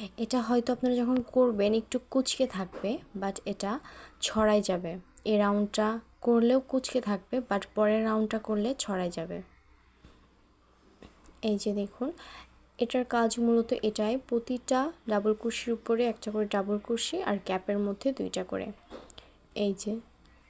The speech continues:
তো এইভাবেই কিন্তু পুরোটা কমপ্লিট করে নিতে হবে।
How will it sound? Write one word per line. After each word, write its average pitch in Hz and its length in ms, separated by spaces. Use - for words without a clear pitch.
তো 262 80
এইভাবেই 247 460
কিন্তু 285 440
পুরোটা 247 380
কমপ্লিট 233 480
করে 220 240
নিতে 208 260
হবে। 202 320